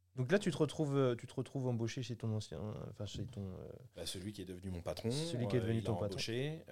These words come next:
Speaker 1: Ouais.
Speaker 2: Euh, je suis resté quatre ans, euh, chez lui, là, à l'époque, euh, Numéro Design.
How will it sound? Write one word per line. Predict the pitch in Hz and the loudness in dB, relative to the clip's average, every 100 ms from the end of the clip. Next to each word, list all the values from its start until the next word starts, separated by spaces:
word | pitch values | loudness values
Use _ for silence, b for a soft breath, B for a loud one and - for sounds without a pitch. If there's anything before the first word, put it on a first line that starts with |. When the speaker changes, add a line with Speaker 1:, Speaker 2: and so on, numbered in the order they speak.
| 92 | 0
Speaker 1:
Ouais. | 101 | 0
Speaker 2:
Euh, | 85 82 82 87 | 0 -6 -6 -6
je | 85 | -6
suis | - 92 | -2 -2
resté | 87 85 | -2 -4
quatre | - - | -6 -6
ans, | 107 107 85 | -6 -4 -6
euh, | 78 80 82 85 85 | -6 -10 -10 -10 -8
chez | - - | -8 -8
lui, | 82 110 | -10 -8
là, | 123 | -8
à | 78 | -8
l'époque, | 78 95 92 | -10 -10 -10
euh, | 85 | -10
Numéro | 82 87 85 | -10 -8 -8
Design. | 78 80 90 | -8 -8 -8